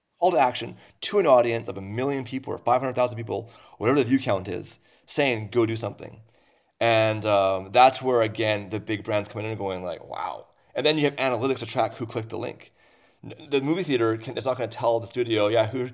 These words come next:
here's who bought a ticket today. Here's who watched it. Oh, and Johnny left after five minutes. Sally was here the whole time." Where with YouTube and Facebook and even Instagram, you have that data, data access to go, "Who's watching?" It's pretty crazy when you think about the level of access now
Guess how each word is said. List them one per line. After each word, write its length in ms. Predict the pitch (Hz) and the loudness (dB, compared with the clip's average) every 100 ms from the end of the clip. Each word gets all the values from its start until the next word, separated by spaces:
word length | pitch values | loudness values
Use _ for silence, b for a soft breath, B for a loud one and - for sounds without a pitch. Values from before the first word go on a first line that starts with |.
| B B | B B
here's 160 | 156 139 | -2 4
who 60 | |
bought 160 | 131 110 | 6 4
a 20 | |
ticket 220 | 120 113 | 2 -4
today. 320 | 101 92 90 90 B | -2 -2 -2 -6 B
Here's 220 | - 131 | -4 -2
who 80 | 127 | 2
watched 320 | 113 113 110 | 4 4 2
it. 200 | 98 - B - | -4 -6 B -2
Oh, 180 | 135 | -2
and 140 | 131 113 | -2 -2
Johnny 320 | 135 135 135 | 0 0 -2
left 300 | 117 117 113 | 0 0 0
after 160 | 110 104 | -6 -6
five 300 | - 107 101 | -2 -2 -2
minutes. 360 | 107 110 - b b | -6 -6 -10 b b
Sally 320 | - 131 131 | 2 4 4
was 120 | 117 | 4
here 100 | 120 | -2
the 80 | 110 | -2
whole 140 | 113 | -4
time." 400 | 123 113 101 82 - b b b | -2 -2 -2 -6 -16 b b b
Where 160 | 113 120 | 2 4
with 240 | 113 98 | 4 2
YouTube 520 | 127 139 - 123 113 | 0 0 0 0 0
and 80 | 101 | -2
Facebook 600 | - 110 120 - 101 101 | -4 -4 -4 -4 -4 -4
and 80 | 107 | -4
even 160 | 104 104 | -6 -6
Instagram, 440 | 113 123 104 98 | -6 -4 -2 -4
you 80 | 107 | -2
have 160 | 101 | -2
that 140 | 95 - | -2 -4
data, 280 | 98 98 85 | -4 -4 -4
data 420 | 104 107 98 - _ _ - | -4 -2 -4 -6 _ _ -8
access 380 | 110 117 101 | -6 -6 -6
to 100 | 104 | -6
go, 380 | 98 101 95 98 b b b | -6 -4 -4 -8 b b b
"Who's 140 | 120 101 | -12 -4
watching?" 440 | 92 - 92 101 _ _ _ | -4 -4 -12 -16 _ _ _
It's 100 | - | -20
pretty 240 | - 262 - | -10 -6 -4
crazy 320 | 147 139 131 | 2 2 2
when 60 | 113 | -4
you 40 | |
think 120 | 131 | -2
about 160 | 123 101 | 0 0
the 80 | 107 | 0
level 220 | 110 104 | 0 0
of 60 | |
access 460 | 98 104 110 101 95 | 0 0 -2 -8 -6
now 380 | 104 98 92 | -6 -4 -4